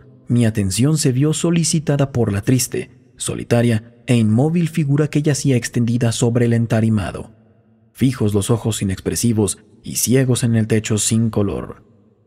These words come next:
Se trataba de un hombre de cuarenta y tres o cuarenta y cuatro años, de talla mediana, ancho de hombros, rizado el hirsuto pelo negro y barba corta y áspera.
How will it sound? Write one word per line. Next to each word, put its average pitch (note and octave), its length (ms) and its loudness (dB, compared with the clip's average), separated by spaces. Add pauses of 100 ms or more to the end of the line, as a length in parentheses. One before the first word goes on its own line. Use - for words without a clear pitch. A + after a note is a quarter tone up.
(320)
Se - 180 -4
trataba C3 440 2
de D3 100 4
un C#3+ 140 4
hombre C3 220 4
de A#2 100 2
cuarenta G#2 380 0
y G2+ 60 -2
tres D#3 300 0
o E3 80 0
cuarenta C#3 400 2
y A#2+ 60 2
cuatro A2+ 360 0
años, G#2+ 500 -2 (320)
de C3 120 2
talla E3 260 0
mediana, A2 540 -2 (380)
ancho A#2 320 2
de D#2+ 100 -2
hombros, - 500 0 (320)
rizado D3+ 540 0
el D3+ 100 0
hirsuto C3+ 520 0
pelo A2 220 0
negro A2+ 380 2 (220)
y A#2 120 0
barba C#3+ 340 0
corta A#2 360 0
y A2 140 2
áspera. F#2 500 -4